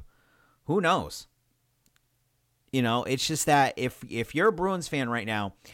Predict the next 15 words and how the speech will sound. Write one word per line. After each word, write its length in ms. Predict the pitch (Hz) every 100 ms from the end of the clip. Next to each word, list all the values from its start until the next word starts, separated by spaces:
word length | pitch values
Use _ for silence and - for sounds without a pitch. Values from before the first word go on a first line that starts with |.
| - -
and 160 | 107
you're 140 | 123 208
watching 580 | 185 185 165 139 110 104 _ _
two 200 | - 175
of 60 | 247
the 80 | 233
teams 720 | - 202 185 107 87 - - _ _ _ _ _ _ _ _ _ _ _ _ _ _ _ -
tonight, 440 | 160 196 101 - _ _ _ _ _
you're 160 | 117
watching 380 | 127 127 127 110
two 180 | - 160
of 60 | 254
the 100 | 233
teams 440 | 190 127 107 104
that 260 | 110 98